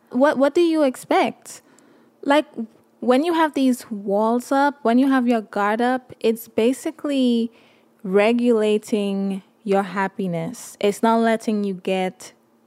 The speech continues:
too happy past a certain point because you don't want to fall too hard and get too hurt, right? It's capping your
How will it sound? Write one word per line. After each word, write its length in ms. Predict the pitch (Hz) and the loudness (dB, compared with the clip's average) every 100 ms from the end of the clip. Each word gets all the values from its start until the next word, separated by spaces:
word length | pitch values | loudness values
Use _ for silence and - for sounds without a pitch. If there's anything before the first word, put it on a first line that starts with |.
| _ _ | _ _
too 220 | - 262 | 0 0
happy 420 | 208 214 208 214 202 | 2 0 -2 -6 -8
past 340 | - 196 - | -6 -6 -8
a 40 | |
certain 480 | - - 202 - 185 | -14 -6 -8 -6 -10
point 560 | - 196 190 233 247 - | -6 -6 -2 0 -2 -4
because 720 | 185 - 180 180 180 175 - _ _ _ | -12 -8 -6 -4 -6 -10 -16 _ _ _
you 120 | 202 | -2
don't 140 | 220 220 | 2 2
want 160 | 214 220 | 0 -4
to 80 | |
fall 360 | 202 - 208 190 | -10 -2 0 -2
too 240 | - 202 | -4 -8
hard 320 | 180 185 180 180 | -6 -4 -4 -6
and 220 | 185 175 | -8 -6
get 260 | 180 180 | -8 -8
too 220 | - 185 175 | -12 -14 -10
hurt, 460 | 180 165 - - - | -6 -8 -8 -20 -6
right? 300 | 185 190 208 - - - | -4 -4 -6 -14 -20 -8
It's 320 | 196 - - - | -6 -8 -18 -8
capping 720 | - 220 - 254 254 247 247 - _ _ _ | -2 -2 0 2 4 4 2 -2 _ _ _
your 600 | 202 202 202 190 185 | 0 2 2 0 -4